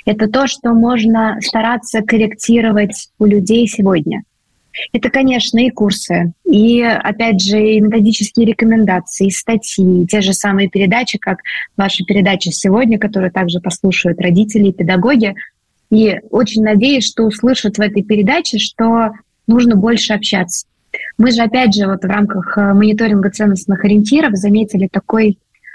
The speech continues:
э, тоже такую беду. У нас дети перестали дружить. И мы их дружить не учим. А, мы перестали ходить друг к другу в гости. Вот, э, буквально вчера мы завершили наше поле этого года. У нас там поучаствовало в опросе триста с чем-то тысяч детей.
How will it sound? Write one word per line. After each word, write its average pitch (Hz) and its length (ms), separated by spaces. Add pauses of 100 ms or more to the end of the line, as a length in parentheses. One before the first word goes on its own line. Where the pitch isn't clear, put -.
(120)
э, 202 320
тоже 214 180
такую 214 360
беду. 220 300
У 349 60
нас 214 200
дети 269 260
перестали 214 480
дружить. 196 580 (320)
И 226 120
мы 294 160
их 226 120
дружить 226 380
не 214 160
учим. 190 460 (800)
А, 220 200
мы 208 140
перестали 285 380
ходить 269 280
друг 277 140
к 240 40
другу 277 260
в 254 60
гости. 196 520
Вот, 214 240
э, 214 280
буквально 220 560 (320)
вчера 240 340
мы 208 180
завершили 202 500
наше 190 420
поле 277 420
этого 196 300
года. 202 300
У 190 40
нас 185 200
там 190 180
поучаствовало 214 640
в 196 60
опросе 214 480
триста 240 400
с 208 100
чем-то 233 460 (140)
тысяч 247 440
детей. 254 520